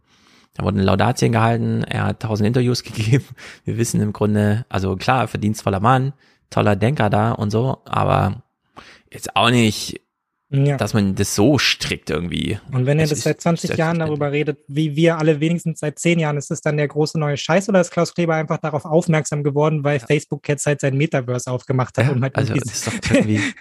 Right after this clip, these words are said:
Speaker 2: <laughs> die eigenen Aktien zu retten, so. Also bisschen spät dran, Klausi. Aber egal, für dein Publikum wird's reichen.
Speaker 1: Ja, genau. Ähm, Nicole schreibt im Chat einfach Klaus. Und ich würd sagen, genau.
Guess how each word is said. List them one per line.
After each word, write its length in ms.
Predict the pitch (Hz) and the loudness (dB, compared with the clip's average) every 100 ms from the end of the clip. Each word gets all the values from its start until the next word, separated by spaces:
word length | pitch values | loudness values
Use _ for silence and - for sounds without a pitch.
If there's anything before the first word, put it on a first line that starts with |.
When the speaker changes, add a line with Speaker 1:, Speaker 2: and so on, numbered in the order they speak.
| - | -18
Speaker 2:
<laughs> 280 | - - - | -20 -6 0
die 140 | 160 | 2
eigenen 380 | 180 - 170 156 | 4 4 4 2
Aktien 340 | 165 - 143 | -2 -2 -4
zu 140 | - 123 | -2 -2
retten, 360 | 135 - 131 | -2 -8 -8
so. 140 | 127 135 | -6 -4
Also 260 | 143 151 - - | -2 -4 -6 -4
bisschen 260 | 233 254 233 | -2 0 0
spät 420 | - 226 214 - | 0 0 0 0
dran, 200 | 214 190 | 0 0
Klausi. 400 | - 127 117 127 | -2 -8 -8 -2
Aber 200 | 151 208 | 4 6
egal, 240 | 196 185 | 6 4
für 120 | - 190 | 4 4
dein 120 | 185 | 4
Publikum 440 | 226 220 202 208 | 2 -2 0 0
wird's 200 | 190 190 | 0 0
reichen. 320 | 170 165 117 - _ _ - | -4 -4 -8 -20 _ _ -4
Speaker 1:
Ja, 60 | 120 | 0
genau. 240 | 120 120 - _ - _ _ _ _ | 2 0 -8 _ -20 _ _ _ _
Ähm, 480 | - 107 104 101 113 - _ | 0 2 4 2 -2 -8 _
Nicole 360 | 113 107 113 117 | -2 0 0 2
schreibt 220 | 117 - | 0 -2
im 120 | 110 | -2
Chat 200 | 120 - | -4 -2
einfach 360 | 107 - 107 - | -2 -2 -4 0
Klaus. 480 | 117 110 101 - _ _ _ | 2 2 0 -6 _ _ _
Und 140 | - | -4
ich 100 | 104 | -4
würd 100 | 107 | -2
sagen, 300 | 101 104 107 | -2 0 0
genau. 260 | 113 139 | 2 2